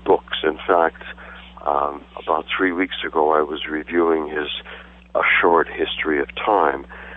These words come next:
Um, my background, uh, among other things, is nuclear physics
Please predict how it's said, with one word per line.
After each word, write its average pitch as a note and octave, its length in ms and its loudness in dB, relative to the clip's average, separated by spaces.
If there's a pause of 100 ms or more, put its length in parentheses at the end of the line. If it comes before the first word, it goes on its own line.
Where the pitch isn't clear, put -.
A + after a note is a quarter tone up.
(240)
Um, C2 400 -2 (100)
my D#2+ 220 2
background, D#2 840 2 (140)
uh, C2+ 280 -2
among D#2 360 2
other E2+ 320 2
things, D2 220 0 (100)
is E2+ 60 -8 (100)
nuclear C#2+ 440 -4 (140)
physics - 440 -2